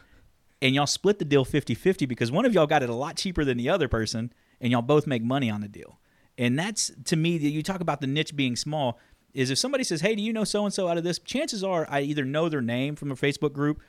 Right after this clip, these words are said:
or I have done work with them. They, and that's, and I can think of most of the big, the, I would call them the big five gurus. Most of them we have helped in some way or another. Their businesses we've consulted, we've done deals with. We,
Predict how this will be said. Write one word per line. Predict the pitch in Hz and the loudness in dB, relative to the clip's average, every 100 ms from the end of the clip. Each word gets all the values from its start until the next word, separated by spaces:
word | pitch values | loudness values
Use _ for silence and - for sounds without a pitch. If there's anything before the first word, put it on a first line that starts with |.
| _ _ | _ _
or | 147 143 | 2 2
I | |
have | 139 123 | 2 2
done | 117 139 113 | 2 2 2
work | 117 - | 0 -2
with | 95 | -10
them. | - 110 - | -12 -18 -2
They, | 123 123 | 0 2
and | |
that's, | 135 139 - _ _ | 0 0 -6 _ _
and | - | -6
I | 139 | -4
can | 175 | -2
think | 170 180 | -2 -2
of | 170 123 | -2 -2
most | 123 127 151 | 0 0 0
of | - | -4
the | 113 | -6
big, | 127 - 120 139 139 135 _ | -4 0 2 0 -2 -12 _
the, | - 117 113 - | -6 -4 -4 -8
I | - | -8
would | 117 | -4
call | 143 | -2
them | 123 | 0
the | 113 | 0
big | 110 110 | -2 -6
five | - 113 113 113 113 | -4 -2 -2 -4 -4
gurus. | 120 117 120 120 120 - _ _ _ _ _ _ _ | -4 -2 -2 -2 -4 -10 _ _ _ _ _ _ _
Most | - 107 131 156 | -8 -4 -2 -2
of | 151 | -2
them | 147 | -2
we | 139 | -2
have | 131 | -4
helped | 123 143 131 - - | -2 -4 -6 -14 -12
in | 127 117 | -6 -4
some | - 135 | -2 0
way | 120 | 2
or | |
another. | 117 127 113 107 - _ _ | 2 0 0 -6 -10 _ _
Their | - | -4
businesses | 113 123 123 107 117 113 | 2 2 2 -2 -4 -4
we've | 113 | -4
consulted, | 117 107 117 117 110 | -2 0 -2 -2 -6
we've | 107 | -4
done | 110 113 | -2 0
deals | 110 113 | 0 0
with. | 110 110 | -2 -4
We, | 110 113 | -4 -6